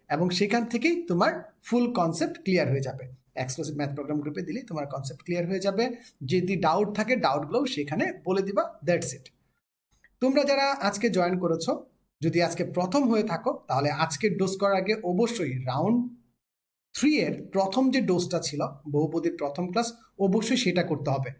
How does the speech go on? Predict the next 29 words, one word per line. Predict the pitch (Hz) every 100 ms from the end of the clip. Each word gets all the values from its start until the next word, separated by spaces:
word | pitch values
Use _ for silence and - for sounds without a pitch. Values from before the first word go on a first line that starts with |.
| _ _ -
প্রত্যেকটা | 202 208 233 233 208 160
রাউন্ডের | 190 196 302 - -
সিকোয়েন্সিয়ালি | 240 233 262 262 247 240 339 254
তোমাদের | 160 156 160
আগাতে | 156 151 147 127
হবে। | 127 - - _ _ _ _ _ - 240
এই | 277
যে | 294 220
ভিডিওটা | 196 185 240 254 254
তোমাকে | 214 196 208 202
আমি | 196 190 185 180 165
কমপ্লিট | 165 165 220 214
করতে | 202 175 143
বলছি, | 139 - 294 - _ - 202
এই | 202 143
ভিডিওর | 156 196 190 143
মাধ্যমে | 131 131 160 285 - -
তুমি | 147 147
যে | 156 156
কাজটা | 160 - -
করবা, | 165 294 -
ক্লাসটা | 165 127 - -
খুব | -
সুন্দর | 190 190 196
করে | 202 185
নোট | 196 202
করবে, | 226 240 311 - - - 185
নোট | 233 -
করে | 262